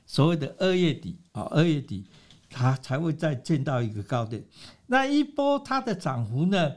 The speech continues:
从六十二块减到三十四块四毛五，刚好它一波的一个涨幅是二十七块五毛五。所以说像二十七块五毛五的话，你想不想赚啊？但你很简单，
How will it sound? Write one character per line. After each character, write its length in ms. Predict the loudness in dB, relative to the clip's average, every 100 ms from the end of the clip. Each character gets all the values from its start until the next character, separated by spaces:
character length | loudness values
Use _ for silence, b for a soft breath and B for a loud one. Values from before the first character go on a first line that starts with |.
| B B B B B
从 300 | 2 4 4
六 200 | 2 2
十 140 | 0 0
二 140 | -2
块 200 | 0 -2
减 300 | -2 -2 -2
到 160 | 0 0
三 240 | 0 0
十 60 | 0 -2
四 120 | -4
块 120 | -2
四 340 | -4 0 2
毛 320 | 4 4 2 2
五， 220 | -2 -8 -4
刚 200 | 0 2
好 120 | 0
它 180 | -2 -4
一 160 | -4
波 300 | -6 -6 -4
的 120 | -2 -2
一 100 | -2
个 100 | -2
涨 260 | -4 -4
幅 80 | -4
是 240 | -6 -8 -2
二 160 | -2
十 160 | 0 -4
七 240 | -6 -8
块 260 | -2 0 0
五 120 | -4
毛 260 | -2 -2 -2
五。 120 | -6 -14 B B B B -6
所 140 | 0
以 60 | 0
说 160 | 0 -2
像 240 | -2 -2
二 200 | -2 -2
十 140 | -2
七 180 | -4 -4
块 160 | -2 0
五 120 | 0
毛 200 | 2 2
五 120 | 2
的 120 | 0
话， 200 | 0 0
你 240 | 0 0 0
想 340 | 0 -2 0
不 100 | -2
想 300 | -2 -2 -4
赚 340 | 0 0 -2 -8 B B B B B
啊？ 340 | 0 0 -2 -10 b b b _ 0
但 180 | 2
你 180 | 2 -2 -6
很 200 | -2 -2
简 220 | -2 -4 -4
单， 240 | -6 -6